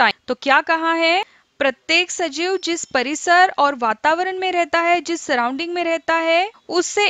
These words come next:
एडजस्ट होने के लिए उसके बॉडी पार्ट्स में and in the behavior of organisms, means जीवन यापन की पद्धति में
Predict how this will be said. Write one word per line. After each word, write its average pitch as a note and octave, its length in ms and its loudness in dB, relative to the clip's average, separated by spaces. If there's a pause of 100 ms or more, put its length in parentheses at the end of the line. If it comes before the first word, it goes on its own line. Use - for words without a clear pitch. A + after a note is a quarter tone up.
(100)
एडजस्ट C#4 520 -4
होने D#4 280 -2
के D4 140 -6
लिए A#3 460 -2 (240)
उसके F#4+ 420 0
बॉडी C#4 300 2 (100)
पार्ट्स C4+ 400 2
में C#4 320 -4 (340)
and D4+ 500 0 (260)
in F#4+ 160 -4
the G#4 160 0
behavior D#4 560 -2
of G4+ 120 0 (100)
organisms, A#3+ 920 -2 (180)
means F#4+ 320 -4
जीवन D4+ 340 -2
यापन F#4+ 340 0
की F#4+ 100 -4
पद्धति D4+ 500 -4
में B3+ 400 -4